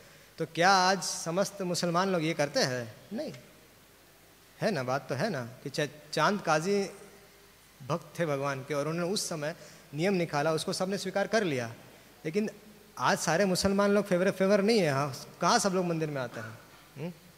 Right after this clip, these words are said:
अगर उस बात से देखा जाए तो सब, स-, सारे मुसलमानों को मंदिर में, मंदिर आना चाहिए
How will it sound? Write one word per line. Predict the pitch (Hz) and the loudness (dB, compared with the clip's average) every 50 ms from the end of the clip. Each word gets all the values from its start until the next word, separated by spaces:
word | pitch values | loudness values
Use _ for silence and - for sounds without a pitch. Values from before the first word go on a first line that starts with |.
| - - - - | -20 -20 -10 -4
अगर | 147 165 175 | 0 2 2
उस | 165 156 190 220 - 151 | 2 4 2 2 2 4
बात | 151 165 170 196 190 | 6 6 6 6 6
से | - 196 | 2 0
देखा | 165 175 175 - 196 185 | 0 0 2 2 2 2
जाए | 139 139 123 143 156 | 2 0 0 -2 -2
तो | - - 175 175 165 | -2 -2 -2 0 0
सब, | - - 180 170 180 | -2 -2 -4 -4 -4
स-, | - - - | -6 -2 -2
सारे | 180 - - 160 175 233 | -2 0 2 2 2 2
मुसलमानों | 240 220 196 185 190 185 180 175 180 180 | 0 -2 -2 -2 -2 -2 -2 -2 -2 -2
को | 170 | -4
मंदिर | 160 151 151 151 | -4 -4 -6 -6
में, | 143 143 131 131 135 | -6 -6 -8 -6 -6
मंदिर | 143 147 147 151 151 | -4 -2 0 0 0
आना | 139 143 143 139 | 0 -2 -4 -6
चाहिए | 135 135 131 131 131 | -4 -6 -6 -6 -8